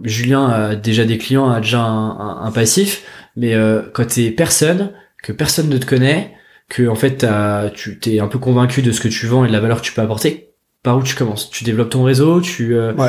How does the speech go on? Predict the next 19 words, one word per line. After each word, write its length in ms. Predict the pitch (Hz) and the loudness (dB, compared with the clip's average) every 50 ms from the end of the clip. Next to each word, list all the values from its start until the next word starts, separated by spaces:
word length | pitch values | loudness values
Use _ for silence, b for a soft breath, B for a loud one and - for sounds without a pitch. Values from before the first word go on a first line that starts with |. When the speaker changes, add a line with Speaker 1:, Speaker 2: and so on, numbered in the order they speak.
| 127 - - | -2 -4 -10
Speaker 1:
tu, 380 | - - 120 123 120 117 110 113 | -12 -8 -4 -2 -2 -2 -2 -2
comment 180 | - 139 160 | 0 2 2
est-ce 100 | 170 170 | 2 2
que 80 | - 135 | 0 -2
tu 120 | 127 - | -2 0
fais, 180 | - 143 143 - | 0 0 -2 -2
qu-, 400 | - - - - - - 156 139 | -6 -12 -14 -12 -8 -6 -6 0
qu'est-ce 160 | - 180 170 | 0 0 0
que 80 | - 165 | 0 -2
tu 80 | - | -4
fais 220 | - - - 135 135 | -2 -2 -2 -2 -2
concrètement ? 560 | 135 127 127 - 131 123 131 120 117 - - | -2 -4 -2 -2 -2 0 -2 -4 -4 -6 -6
Speaker 2:
Bah, 680 | - 139 127 131 131 127 127 127 127 127 127 123 123 117 - - _ _ _ _ _ _ _ | -4 0 2 2 4 4 4 4 4 2 2 0 0 -4 -8 -14 _ _ _ _ _ _ _
moi, 280 | - 160 143 143 165 165 | -4 0 2 2 2 2
ce 80 | 165 | 0
que 80 | - 151 | 0 0
j'ai 140 | 127 131 131 | 0 0 2
toujours 280 | 147 160 165 170 165 | 2 2 2 2 0
fait, 420 | 165 - 160 156 170 185 208 196 | 0 2 2 4 4 2 2 -2